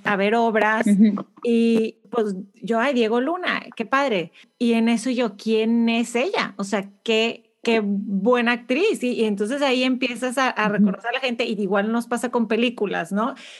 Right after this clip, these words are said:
Speaker 1: Y resulta que no es a, nadie nuevo, que lleva trabajando diez años, sin, pero hasta que tiene algo, eh, algún, eh, personaje o algo donde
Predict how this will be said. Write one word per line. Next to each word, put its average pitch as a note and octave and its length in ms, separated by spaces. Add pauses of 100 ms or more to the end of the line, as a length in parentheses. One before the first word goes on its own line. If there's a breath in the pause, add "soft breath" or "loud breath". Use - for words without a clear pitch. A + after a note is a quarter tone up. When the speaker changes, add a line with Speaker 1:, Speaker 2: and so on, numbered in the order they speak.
Speaker 1:
Y G#3+ 60
resulta A#3 460
que C4+ 140
no A#3 200
es B3 240
a, A#3+ 140
nadie A#3+ 400
nuevo, B3 500
que A3 140
lleva B3 260
trabajando A#3 580
diez A#3+ 280
años, G#3+ 340
sin, A3+ 180
pero G#3 260 (180)
hasta G3+ 300
que G3+ 100
tiene A3+ 420
algo, B3 460 (640 loud breath)
eh, G3+ 340
algún, A3+ 920
eh, F#3+ 440 (640)
personaje G#3 800
o G3+ 180
algo G#3 320
donde F#3+ 520